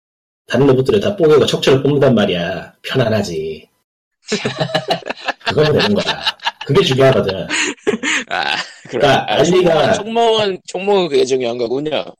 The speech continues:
Speaker 1: 그러니까 알리가 기가 전투 수리를 써가지고 적들의 머리털을 뽑는 게 중요한 거야, 그 영화는. 원래 그래야 되는 거거든.
Speaker 2: 아, 원작이
Speaker 1: 그래서
Speaker 2: 원래 그런 거였군요. 예.
Speaker 1: 그러니까 원작 팬들은 그런 거 화낼지도 모르겠는데 그게 중요한 사실이잖아요, 사실.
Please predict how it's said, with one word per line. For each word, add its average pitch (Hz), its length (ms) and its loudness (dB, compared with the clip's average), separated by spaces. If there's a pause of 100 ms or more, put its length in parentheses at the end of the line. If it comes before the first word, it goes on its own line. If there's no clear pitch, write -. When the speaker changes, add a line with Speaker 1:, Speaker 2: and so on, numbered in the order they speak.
Speaker 1:
그러니까 107 260 -6
알리가 170 520 2
기가 175 200 0
전투 139 260 0
수리를 143 380 2
써가지고 131 920 2 (260)
적들의 135 420 2
머리털을 - 380 -2
뽑는 139 220 2
게 120 60 0
중요한 95 300 -4
거야, 85 120 -6
그 82 100 -8
영화는. 80 260 -10 (320)
원래 - 180 2
그래야 95 220 0
되는 85 140 -6
거거든. - 280 -16 (580)
Speaker 2:
아, 85 120 -8
원작이 135 400 -2
Speaker 1:
그래서 151 100 2
Speaker 2:
원래 120 180 2
그런 117 260 0
거였군요. 110 640 -2 (100)
예. - 260 -18 (560)
Speaker 1:
그러니까 - 320 0
원작 - 300 2
팬들은 170 320 4
그런 113 200 4
거 - 60 2
화낼지도 196 320 4
모르겠는데 - 760 -2 (220)
그게 135 200 2
중요한 135 400 4
사실이잖아요, 131 520 0
사실. - 380 -6